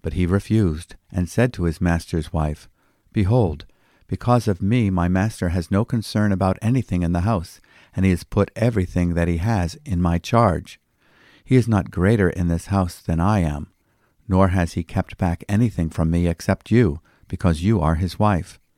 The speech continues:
How then can I do this great wickedness and sin against God?" And as she spoke to Joseph day after day, he would not listen to her,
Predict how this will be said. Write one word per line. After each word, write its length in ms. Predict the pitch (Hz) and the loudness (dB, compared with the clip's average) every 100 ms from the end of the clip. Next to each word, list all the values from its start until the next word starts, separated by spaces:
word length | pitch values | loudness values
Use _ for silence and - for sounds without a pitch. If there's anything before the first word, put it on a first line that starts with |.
| _ _ _ - | _ _ _ -4
How 180 | 120 | -2
then 220 | 98 78 85 | 0 0 0
can 160 | 90 | 0
I 100 | 87 | 0
do 180 | 85 104 | 2 2
this 200 | 82 - | 2 0
great 260 | 95 90 - | 0 0 2
wickedness 600 | 98 101 78 80 76 - | 0 0 0 -2 -4 -6
and 160 | 87 82 | -4 -4
sin 220 | - 107 | -2 0
against 460 | 82 82 82 - - | 0 -2 -4 -6 -2
God?" 420 | 95 87 78 - _ _ _ _ _ _ _ _ | 2 2 -2 -8 _ _ _ _ _ _ _ _
And 160 | - 80 | -4 0
as 160 | 80 95 | 0 0
she 160 | 110 | -4
spoke 380 | - - 104 - | -4 0 0 0
to 100 | 101 | -2
Joseph 520 | - 95 92 107 - | 2 2 2 -2 -2
day 160 | 98 87 | 0 2
after 240 | 95 107 | 2 0
day, 380 | 98 90 82 85 - _ - | 2 2 2 0 -8 _ -6
he 160 | 101 | 0
would 220 | 90 107 | 4 4
not 200 | 110 110 | 4 0
listen 300 | 98 95 92 80 | 0 -2 -2 0
to 100 | 78 | 0
her, 320 | 82 76 | 0 -2